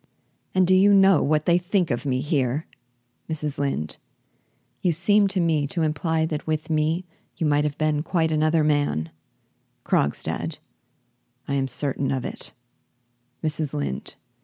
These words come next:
is it too late now? Krogstad, Christine, are you saying this deliberately?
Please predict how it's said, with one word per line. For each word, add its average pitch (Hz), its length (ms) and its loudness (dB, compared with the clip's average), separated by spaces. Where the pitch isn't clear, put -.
is 160 160 -4
it 151 120 -6
too 170 280 -2
late 156 420 0
now? 151 460 0
Krogstad, 143 760 -4
Christine, 147 720 -2
are 175 60 0
you 190 240 4
saying 165 500 2
this 147 240 0
deliberately? 156 920 0